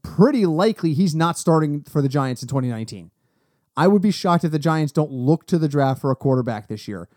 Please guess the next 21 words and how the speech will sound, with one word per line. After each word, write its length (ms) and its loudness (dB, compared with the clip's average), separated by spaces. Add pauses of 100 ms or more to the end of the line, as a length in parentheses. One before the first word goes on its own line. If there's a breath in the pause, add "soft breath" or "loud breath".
(1160)
But 180 0
of 120 -4
course, 240 4
and, 280 -2
and 140 2
here's 180 6
the 80 0
thing. 380 -4
I 60 -4
mean, 180 0
we'll, 160 0
we'll 140 -2
get 140 2
into 200 2
this 220 0
in, 260 -8
in 140 -8
part 200 -2
of 60 -2
the 80 -4
trades. 400 -2